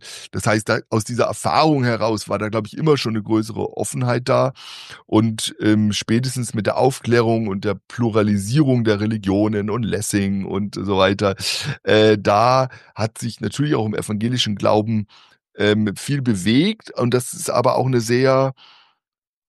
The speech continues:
ähm, vielstimmige Bewegung. Also wir haben ja, ähm, evangelischer, es gibt ja nicht die evangelische Theologie, sondern es gibt ein, äh, eine Vielzahl evangelischer Theologien,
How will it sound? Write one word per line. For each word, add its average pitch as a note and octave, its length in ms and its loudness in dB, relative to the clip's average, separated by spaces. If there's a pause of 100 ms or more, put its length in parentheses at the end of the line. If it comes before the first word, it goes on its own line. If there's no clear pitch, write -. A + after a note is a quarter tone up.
ähm, A#2 200 4
vielstimmige C3+ 840 0
Bewegung. F#2 640 -2
Also F#2+ 200 -4
wir G#2+ 100 2
haben A#2+ 120 2
ja, A#2+ 240 4 (580)
ähm, A2+ 240 2
evangelischer, A#2+ 920 0 (260)
es - 180 -10
gibt - 200 -6
ja B2 100 4
nicht - 240 -6
die D3+ 200 2
evangelische A2 720 -4
Theologie, A2 580 -2
sondern G2 280 2
es F#2+ 100 -6
gibt - 320 -8
ein, G2 420 2
äh, F#2 380 -2
eine G#2 160 0
Vielzahl C3+ 600 0
evangelischer G#2+ 680 -2
Theologien, A#2 920 0